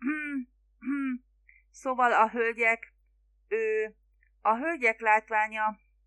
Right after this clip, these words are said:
szóval elég szokatlan lehet nekik." Mivel sem mama, sem Margó, sem Leonora nem viselt jaszmakot,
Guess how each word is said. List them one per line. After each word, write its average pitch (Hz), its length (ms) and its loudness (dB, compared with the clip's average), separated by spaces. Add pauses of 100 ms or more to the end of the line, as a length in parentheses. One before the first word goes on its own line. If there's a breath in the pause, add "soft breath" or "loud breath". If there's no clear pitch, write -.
(580 soft breath)
szóval 254 520 0
elég 339 360 0
szokatlan 202 540 -4
lehet 190 260 -4
nekik." 170 500 -18 (760)
Mivel 233 340 0
sem 247 300 -6
mama, 220 520 0
sem 233 340 -4
Margó, 196 640 -2 (240)
sem 240 360 -4
Leonora 202 520 -2
nem 202 220 -8
viselt 196 420 -6
jaszmakot, 214 720 -6